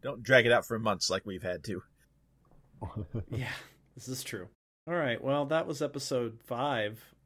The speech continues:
Speaker 2: of the anime, Brittle Bullet. Uh, next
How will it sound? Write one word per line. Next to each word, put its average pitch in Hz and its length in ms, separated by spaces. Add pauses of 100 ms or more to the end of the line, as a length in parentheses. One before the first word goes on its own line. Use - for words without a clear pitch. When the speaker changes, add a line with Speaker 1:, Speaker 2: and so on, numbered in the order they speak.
(120)
Speaker 2:
of 113 160
the 113 160
anime, 107 640
Brittle 113 220
Bullet. 113 420 (800)
Uh, 131 320
next 151 640